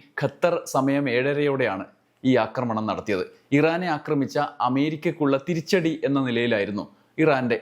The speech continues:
നീക്കം. ഖത്തറിനെ നേരത്തെ അറിയിച്ചുകൊണ്ടുള്ള ആക്രമണമാണ് മിസൈൽ, ഏഹ്, അങ്ങോട്ട് വിട്ടത്. അങ്ങനെയാണ് നടത്തിയത്. അതുകൊണ്ട് അപകടമൊന്നും ഉണ്ടായില്ല. പശ്ചിമേഷ്യയിലെ യു എസിന്റെ ഏറ്റവും വലിയ സൈനിക താവളം എന്ന നിലയിൽ ഖത്തറാണ് ഇറാൻ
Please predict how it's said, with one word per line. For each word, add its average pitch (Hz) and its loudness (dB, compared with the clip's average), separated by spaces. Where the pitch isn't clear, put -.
നീക്കം. 107 -4
ഖത്തറിനെ 190 2
നേരത്തെ 156 0
അറിയിച്ചുകൊണ്ടുള്ള 190 0
ആക്രമണമാണ് 160 0
മിസൈൽ, 156 2
ഏഹ്, - -2
അങ്ങോട്ട് 139 2
വിട്ടത്. 117 0
അങ്ങനെയാണ് 143 0
നടത്തിയത്. 107 -2
അതുകൊണ്ട് 180 2
അപകടമൊന്നും 180 0
ഉണ്ടായില്ല. 123 0
പശ്ചിമേഷ്യയിലെ 170 0
യു 156 4
എസിന്റെ 180 0
ഏറ്റവും 190 0
വലിയ 151 -2
സൈനിക 151 -2
താവളം 135 0
എന്ന 139 2
നിലയിൽ 117 2
ഖത്തറാണ് 131 0
ഇറാൻ 123 0